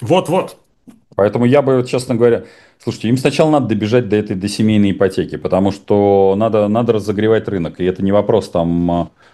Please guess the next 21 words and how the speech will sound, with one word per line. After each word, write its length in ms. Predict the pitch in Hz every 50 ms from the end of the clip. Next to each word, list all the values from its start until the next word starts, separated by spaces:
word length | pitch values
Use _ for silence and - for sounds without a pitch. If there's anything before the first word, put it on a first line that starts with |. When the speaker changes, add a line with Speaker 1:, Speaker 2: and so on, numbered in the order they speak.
| _ _
Speaker 2:
Кудельман, 480 | - 92 92 104 101 110 107 101 95
Долина 340 | 92 104 101 95 95 95 92 90
и 40 | 87
всего 260 | 87 - - 101 98
остального. 540 | 95 - - 120 127 143 170 185 180 147 117
Рынок, 340 | 110 110 107 98 104 - - -
а, 140 | 98 95
в 80 | 95 -
целом 380 | - - 131 113 104 95 92 92
очень 280 | 92 90 - - 98
сильно 280 | 92 - 110 98 92 87
лёг, 340 | 95 120 160 196 202 - - _ _ _ _ _ _ _ _ _ _ _ -
и 100 | 80 82
его 580 | 87 90 92 92 92 92 92 95 95 113 135 139
нужно 880 | 127 113 110 104 104 107 104 101 98 95 92 90 87 85 82 80 82 82 - -
качнуть, 680 | - 104 - - - 117 123 131 127 131 - - - -
э, 640 | 92 90 92 90 90 87 87 87 87 85 85 85 85
не 240 | 87 87 87 87 85
снижая, 500 | - - 104 92 98 107 110 110 104 95
там, 280 | - 85 82 78 80 82
э, 220 | 82 80 80 -